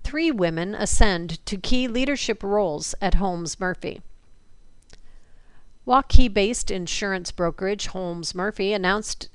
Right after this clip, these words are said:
that it has promoted three of its female leaders into key leadership roles in the firm. Effective July first, Ellen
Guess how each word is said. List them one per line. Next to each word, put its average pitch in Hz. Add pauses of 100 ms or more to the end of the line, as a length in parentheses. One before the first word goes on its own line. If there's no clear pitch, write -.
that 208
it 247
has 240
promoted 185
three 277
of 247
its 220
female 233
leaders 165
into 202
key 240
leadership 226
roles 160
in 185
the 185
firm. 180 (840)
Effective 240
July 175
first, 226
Ellen 233